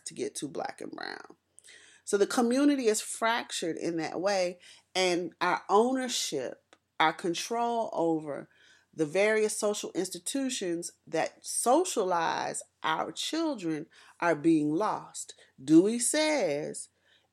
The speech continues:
"If we don't socialize our children, we will cease to exist as a people." We are giving up our institutions too readily.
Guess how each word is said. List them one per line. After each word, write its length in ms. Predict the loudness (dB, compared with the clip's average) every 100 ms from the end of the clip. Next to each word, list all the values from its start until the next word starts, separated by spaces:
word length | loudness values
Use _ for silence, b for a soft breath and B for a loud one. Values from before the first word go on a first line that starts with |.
| 4
"If 220 | 6 6
we 180 | 4 2
don't 240 | 2 2
socialize 840 | 0 -2 -2 -6 -4 -2 -2 -4 -6
our 140 | -8
children, 500 | -8 -6 -4 -6 -6
we 140 | -8 -8
will 120 | -8
cease 300 | -10 -10 -10
to 140 | -10
exist 400 | -12 -10 -10 -10 -10
as 160 | -10
a 80 | -10
people." 540 | -14 -16 -16 -16 -18 -20 _ _ _ _ _ _ _ _ _ _ b b b b -8
We 160 | -2
are 100 | 0
giving 460 | -2 -4 -4 -4 -6
up 160 | -8
our 120 | -8 -8
institutions 800 | -10 -10 -10 -10 -8 -10 -10 -10
too 300 | -10 -10 -10
readily. 720 | -10 -10 -8 -8 -8 -10 -16